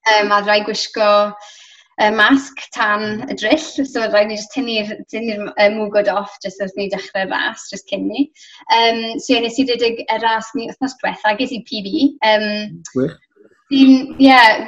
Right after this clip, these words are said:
Speaker 1: oedd e, o'n i'n hapus, ond fi'n credu y ffaith oedd rhaid fi rhedeg yn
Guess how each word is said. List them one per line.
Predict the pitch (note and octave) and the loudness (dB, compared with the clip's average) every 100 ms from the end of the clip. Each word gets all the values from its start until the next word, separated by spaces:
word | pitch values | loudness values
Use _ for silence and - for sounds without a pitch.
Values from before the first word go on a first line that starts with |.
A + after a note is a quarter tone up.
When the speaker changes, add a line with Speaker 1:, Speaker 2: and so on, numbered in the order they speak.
| - - | -12 -14
Speaker 1:
oedd | - C4+ C#4+ | 0 6 6
e, | C4+ | 8
o'n | C#4 | 10
i'n | C#4 | 10
hapus, | C#4 C4+ D#4 C#4+ C4+ - | 8 4 6 6 4 0
ond | B3 A#3+ G3+ - _ - | 2 2 -2 -8 _ -10
fi'n | A#3 C4+ | 6 8
credu | C4+ C#4+ C#4 D4 | 8 8 8 6
y | C4 | 6
ffaith | C4 C4+ C4+ C4+ | 4 4 4 2
oedd | C4 | 2
rhaid | C4 C4 | 2 2
fi | B3+ | -2
rhedeg | B3 A#3 A3+ A3+ | -2 -2 0 -2
yn | A#3 A#3 | -2 -4